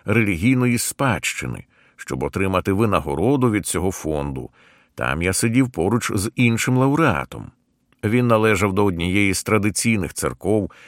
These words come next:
і швидко повідомив мені про всі свої наукові ступені та видатні дослідження.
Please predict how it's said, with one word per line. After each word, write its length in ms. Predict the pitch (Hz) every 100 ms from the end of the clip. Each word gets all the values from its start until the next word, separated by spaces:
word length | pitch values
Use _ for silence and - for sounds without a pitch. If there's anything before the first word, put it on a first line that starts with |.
| -
і 140 | - 67
швидко 540 | - 62 101 123 139
повідомив 560 | 131 143 156 127 117 117
мені 280 | 123 127 131
про 160 | 92
всі 360 | 73 - 117 151
свої 320 | - 139 123
наукові 520 | 104 95 85 107 85
ступені 720 | - - 107 117 113 104 98 - - _
та 120 | - 147
видатні 500 | 135 101 92 92 95
дослідження. 800 | 92 - 53 58 57 58 52